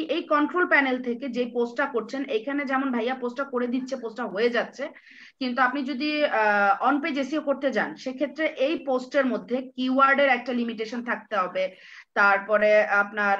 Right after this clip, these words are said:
আহ, অনেকগুলি criteria থাকে, প্রত্যেকটা criteria আপনাকে এখানে fulfill করতে হবে, এবং left side, sorry, right সাইডে আপনাকে ওরা দেখাবে কোনটা কোনটা আপনার fulfill হয়নি,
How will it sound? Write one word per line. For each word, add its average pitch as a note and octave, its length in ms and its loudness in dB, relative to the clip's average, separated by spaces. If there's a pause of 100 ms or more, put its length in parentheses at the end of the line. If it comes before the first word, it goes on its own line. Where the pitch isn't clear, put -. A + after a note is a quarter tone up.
(180)
আহ, F3+ 140 0 (280)
অনেকগুলি F#4+ 420 2 (100)
criteria B3 520 2
থাকে, F#3 160 -14 (100)
প্রত্যেকটা D4+ 420 -2 (100)
criteria B3+ 600 2
আপনাকে B3 280 -4
এখানে C4 280 -6
fulfill A#3+ 380 -6
করতে G#3 260 -4
হবে, G#3 140 0 (220)
এবং D4 160 -4 (160)
left A#3+ 220 0 (100)
side, A3+ 180 -2 (360)
sorry, G3 200 2
right A3 320 2
সাইডে C#4 260 2 (500)
আপনাকে C4 320 2
ওরা C4+ 100 4 (100)
দেখাবে A3+ 280 0 (100)
কোনটা B3+ 280 -2
কোনটা C#4 240 -2
আপনার C#4 220 -4
fulfill B3+ 340 -4 (100)
হয়নি, F3 280 0